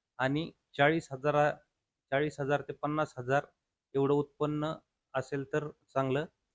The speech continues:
त्यानंतर दुसरा डॉक्युमेंट आहे आई वडील आणि पाल्य यांचं आधार कार्ड, म्हणजे आई आणि पाल्य यांचं आधार कार्ड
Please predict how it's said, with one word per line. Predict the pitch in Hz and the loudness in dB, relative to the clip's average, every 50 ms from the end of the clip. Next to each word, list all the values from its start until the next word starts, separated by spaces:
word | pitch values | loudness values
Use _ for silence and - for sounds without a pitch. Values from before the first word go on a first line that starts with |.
| _ _ _ _ | _ _ _ _
त्यानंतर | - 139 139 151 151 147 151 | -2 0 0 0 0 -4 -6
दुसरा | 143 139 143 131 143 151 | -6 -6 -6 -4 -2 -2
डॉक्युमेंट | 151 147 147 147 147 156 147 151 147 143 | 0 2 0 0 0 -2 -2 -2 -2 -2
आहे | 143 139 131 135 147 160 - - _ _ _ _ _ _ _ _ _ _ _ _ _ _ _ _ - | -2 -2 0 -2 -4 -4 -6 -10 _ _ _ _ _ _ _ _ _ _ _ _ _ _ _ _ 2
आई | 135 135 139 156 | 2 4 4 4
वडील | 151 147 151 147 156 156 156 | 4 4 4 4 4 2 0
आणि | - 135 131 139 | 0 0 0 0
पाल्य | 139 - - 147 147 147 143 139 | 0 2 4 4 4 6 4 4
यांचं | 143 139 135 131 - 151 - | 4 2 0 -2 -2 -4 -4
आधार | - - 143 135 139 135 127 | -2 -2 2 4 4 4 4
कार्ड, | - - 107 101 101 - _ _ _ - | 2 0 -2 -2 -4 -6 _ _ _ -10
म्हणजे | 131 131 123 123 139 147 - - _ _ _ _ _ _ _ _ _ _ _ _ _ _ _ _ _ _ - | -8 -4 -2 -2 -2 -2 -4 -8 _ _ _ _ _ _ _ _ _ _ _ _ _ _ _ _ _ _ 0
आई | 127 131 139 143 156 156 - - - | 2 4 4 4 2 -2 -6 -4 -2
आणि | 127 131 135 143 156 160 - - _ _ _ _ _ _ _ _ _ | -2 0 0 0 -2 -4 -8 -14 _ _ _ _ _ _ _ _ _
पाल्य | - 143 147 147 139 135 - - _ _ _ _ - | 4 4 4 4 2 0 -2 -4 _ _ _ _ -4
यांचं | 139 139 135 135 131 - 139 147 151 - - | -2 0 0 0 -2 -2 -2 -2 -2 -2 0
आधार | - 139 139 139 139 139 | 2 4 4 4 4 2
कार्ड | - - 139 143 143 | 2 2 0 0 0